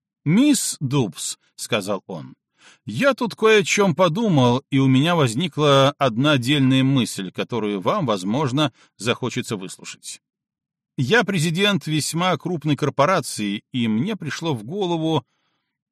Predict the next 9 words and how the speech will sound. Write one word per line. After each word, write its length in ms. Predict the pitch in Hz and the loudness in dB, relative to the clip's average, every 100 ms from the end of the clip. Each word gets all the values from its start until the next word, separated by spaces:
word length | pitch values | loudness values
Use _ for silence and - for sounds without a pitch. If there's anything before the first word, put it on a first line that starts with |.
| _ | _
Надеюсь, 580 | 123 117 101 110 101 117 | -2 -2 0 -2 -2 -4
молодые 380 | 110 104 110 | -2 -2 -2
люди 400 | 104 104 92 101 110 | -2 -4 -4 -4 -4
извинят 560 | 101 90 95 190 165 | -8 -6 -4 -2 -4
нас, 280 | 85 76 - | -8 -14 -12
если 420 | 92 98 101 110 | -10 -8 -8 -10
вам 300 | 92 113 113 | -4 -2 0
будет 240 | 104 113 123 | -2 -4 -4
угодно 460 | 110 98 113 117 | -6 -6 -2 -2